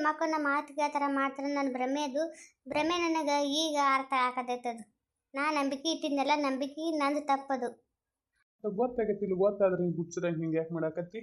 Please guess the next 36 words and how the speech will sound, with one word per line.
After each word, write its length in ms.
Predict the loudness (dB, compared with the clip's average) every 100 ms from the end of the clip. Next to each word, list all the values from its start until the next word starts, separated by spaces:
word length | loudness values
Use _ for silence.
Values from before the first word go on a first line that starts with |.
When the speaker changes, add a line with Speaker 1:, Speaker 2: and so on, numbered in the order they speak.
| -12
Speaker 2:
ಹಾ? 140 | -8 -8 -10 _ _ _
ನಮ್ಗ 340 | -2 0 2 2
ಮಕ್ಕಳನ್ನ 460 | 4 0 0 2 2
ಬೆಳ್ಸೋದಿತ್ತು, 600 | 2 0 2 0 0 -2
ಬೆಳ್ಸೇವ್ 380 | 0 -2 -2 -2
ನಾವ್ 160 | -2 -4
ಅಟ್ಟ. 180 | -4 -6 -6 -16 -2
ನಮ್ 140 | 0 4
ಮಾತ 280 | 4 4 2 0
ಕೇಳ್ಬೇಕಂತ 560 | 0 0 0 0 0
ಅನ್ನೋದೇನು 360 | 0 0 0 0
ಏನೂ 220 | -2 -2
ಇಲ್ಲದು, 380 | -2 -2 -2 -4
ಹೌದಿಲ್ಲ? 360 | -4 0 0 -2 -6 -16 _ _
ಹಾ? 80 | -4 0
ನಮ್ಮಂಗ್ 420 | 2 4 6 6
ಅನ್ನೋರ್ 320 | 4 4 2 2
ಮಕ್ಳು, 300 | 2 2 0 -2 -6
ನಾವೆಲ್ಲ 340 | 2 4 4 4
ತಂದೆ 320 | 4 2 2
ತಾಯಿ 240 | 2 2 2
ಹೆಂಗ 380 | 0 0 2 2 2
ಹೇಳ್ಯಾರ 260 | 2 2
ನೋಡು, 180 | 2 2
ಅವ್ರ 160 | 2 0
ಮಾತ್ನಂಗ 460 | 0 0 0 -2 0
ನಾವು 200 | 0 0
ಲಗ್ನ 240 | -2 -2
ಆಗಿವ್ 280 | -2 -2 -2
ಮಾಡಿವ್. 300 | -2 -2 -2 -6 _ -4
ಈಗಿನ 280 | -2 0 0
ಮಕ್ಳು 240 | 0 4
ಯಾರ್ 180 | 4 4
ನಮ್ 180 | 0 2
ಮಾತ್ 240 | 0 0
ಕೇಳ್ತಾರ? 340 | -2 -2 -2